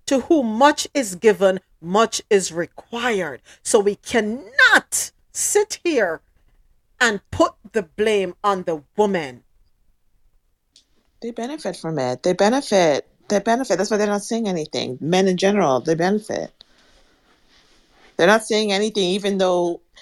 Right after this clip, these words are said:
Speaker 2: they say, "Well, instead of going out at night,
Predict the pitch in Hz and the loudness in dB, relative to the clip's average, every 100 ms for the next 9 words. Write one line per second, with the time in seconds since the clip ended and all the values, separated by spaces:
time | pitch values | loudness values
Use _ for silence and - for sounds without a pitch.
0 | - _ - 190 175 - 185 175 175 170 | -20 _ -2 0 0 0 0 2 2 2
1 | 170 165 196 - 170 - 190 180 - 175 | -2 -4 -12 -14 -12 -2 -2 -2 -2 -2
2 | 165 170 170 147 - 165 165 151 151 - | 0 0 2 0 -2 -4 -4 -4 -6 -12
3 | - | -16